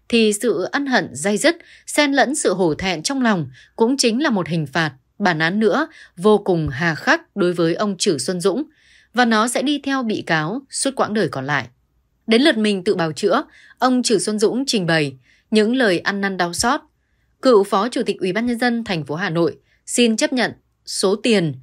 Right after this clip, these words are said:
bị cho là đã nhận hối lộ như cáo buộc. Còn bị cáo không nhớ số tiền đó cụ thể là bao nhiêu. Ông Dũng trình bày, bị cáo nhận tiền là hành vi phạm tội, nhưng nếu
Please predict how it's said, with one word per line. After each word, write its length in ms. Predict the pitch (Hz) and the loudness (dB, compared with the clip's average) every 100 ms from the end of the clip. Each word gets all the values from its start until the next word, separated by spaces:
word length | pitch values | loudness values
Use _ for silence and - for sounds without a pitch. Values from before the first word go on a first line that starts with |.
| _ _ _ | _ _ _
bị 200 | 220 220 | 0 0
cho 220 | 220 277 262 | 0 0 2
là 260 | 202 147 - | 0 0 -2
đã 220 | 185 - | -4 -2
nhận 200 | 285 160 | -4 -4
hối 160 | 170 | -2
lộ 280 | 226 240 - - | 0 0 -4 -8
như 160 | 185 | -8
cáo 180 | 180 160 | -4 -2
buộc. 340 | 202 180 - _ _ _ _ | 2 2 0 _ _ _ _
Còn 180 | 233 226 | 0 2
bị 100 | 220 | 2
cáo 200 | 175 208 | 2 0
không 240 | 208 269 | 0 -2
nhớ 180 | 247 202 | 2 2
số 200 | 220 202 | 2 0
tiền 200 | 214 226 | 0 -2
đó 380 | 156 147 208 330 | 0 -2 -2 -6
cụ 180 | - 196 | -2 -2
thể 200 | 165 190 | 0 -2
là 100 | 139 | -2
bao 160 | 151 180 | -4 -4
nhiêu. 340 | 190 208 180 - - _ _ _ | 2 2 2 -8 -20 _ _ _
Ông 160 | 214 208 | 0 4
Dũng 220 | 208 240 | 2 2
trình 220 | 233 170 | 0 2
bày, 300 | 165 151 127 _ _ _ | 0 0 -4 _ _ _
bị 140 | 226 | 0
cáo 160 | 220 208 | 2 0
nhận 200 | 269 175 | 0 -2
tiền 220 | 190 196 175 | 0 0 0
là 100 | 165 | -4
hành 200 | 165 156 | -4 -4
vi 140 | 220 | -4
phạm 220 | 214 - | -4 -6
tội, 220 | - 185 - _ _ _ | -2 -2 -2 _ _ _
nhưng 200 | 226 247 | 2 4
nếu 340 | 226 185 262 | 4 2 0